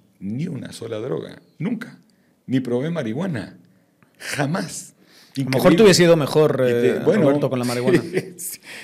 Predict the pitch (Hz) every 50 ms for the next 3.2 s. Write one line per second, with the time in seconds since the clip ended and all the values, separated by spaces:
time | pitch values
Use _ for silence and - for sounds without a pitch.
0 | - - _ _ - - 85 90 98 - - - - 113 - - 87 76 71 78
1 | 80 80 85 101 95 104 147 156 127 - - - 113 139 160 147 127 131 147 -
2 | - - 98 92 - - - 110 117 120 117 120 120 107 104 98 92 90 87 85
3 | 82 82 82 73